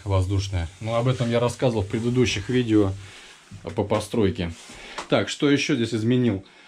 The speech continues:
Э, значит, смотрите, та подставка, которую я показывал, сделанная из ведра. Я говорю вот об этой детали.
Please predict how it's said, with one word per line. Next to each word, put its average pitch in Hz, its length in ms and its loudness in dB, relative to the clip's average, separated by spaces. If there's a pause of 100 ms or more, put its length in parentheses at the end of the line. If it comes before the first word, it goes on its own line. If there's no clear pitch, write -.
(1000)
Э, 123 580 2 (440)
значит, 131 460 0 (360)
смотрите, 139 520 2
та 143 180 2
подставка, 151 540 0
которую 131 320 0
я 131 80 0
показывал, 131 520 0
сделанная 120 460 0
из 110 80 -4
ведра. 139 400 2 (460)
Я 117 160 6
говорю 127 340 6
вот 110 160 2
об 120 140 2
этой 104 200 2
детали. 92 480 -2